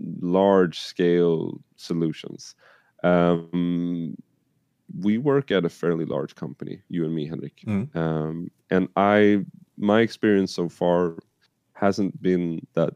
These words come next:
Speaker 1: yeah, we're running into scaling issues with Git. Someone told me something really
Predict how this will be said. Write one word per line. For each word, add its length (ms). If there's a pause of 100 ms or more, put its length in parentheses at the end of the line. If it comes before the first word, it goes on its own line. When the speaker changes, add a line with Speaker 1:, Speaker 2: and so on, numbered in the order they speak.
(100)
Speaker 1:
yeah, 240
we're 220
running 340
into 240
scaling 480
issues 340
with 120 (160)
Git. 320 (360)
Someone 300
told 240
me 100
something 540
really 440